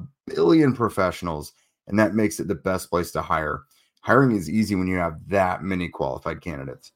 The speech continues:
So easy, in fact, that eighty-six percent of small businesses get a qualified candidate within twenty-four hours. That's why small businesses rate LinkedIn Jobs number one in delivering quality hires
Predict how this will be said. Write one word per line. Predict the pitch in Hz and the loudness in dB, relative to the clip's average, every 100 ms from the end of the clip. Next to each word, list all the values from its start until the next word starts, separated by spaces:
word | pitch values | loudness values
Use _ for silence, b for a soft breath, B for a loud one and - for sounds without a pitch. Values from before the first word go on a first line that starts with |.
| _ _ _ _ - | _ _ _ _ 2
So | 127 208 | 4 4
easy, | 143 98 | 0 -2
in | 80 | -4
fact, | 78 80 - | -4 -4 -4
that | - | -6
eighty-six | 98 113 - 107 | -4 -4 -4 -6
percent | - 95 110 101 | -6 -4 -4 -4
of | |
small | - 85 80 | -2 -2 -2
businesses | 80 82 95 107 107 | -2 -4 -6 -6 -4
get | 101 | -2
a | 90 | -2
qualified | - 98 95 - 98 87 | -2 0 0 0 -2 -2
candidate | 95 95 92 | -6 -4 -4
within | - - 92 | -4 -4 -6
twenty-four | 87 95 87 - 76 | -6 -6 -6 -4 -2
hours. | 60 58 - - _ _ _ _ _ _ _ _ | -2 -6 -14 -20 _ _ _ _ _ _ _ _
That's | |
why | - 98 | 0 2
small | - 104 95 | 2 2 4
businesses | 107 107 110 107 80 | 2 2 -2 -4 2
rate | 101 113 | 2 4
LinkedIn | 98 104 98 98 | 2 0 -2 -2
Jobs | 92 92 92 | 2 2 0
number | 98 98 98 | -2 0 0
one | 107 107 | 2 0
in | 87 | -2
delivering | 85 95 87 85 | -2 -2 -2 -4
quality | - 82 80 | -2 -2 -2
hires | 82 87 85 85 80 | -2 0 0 -2 -6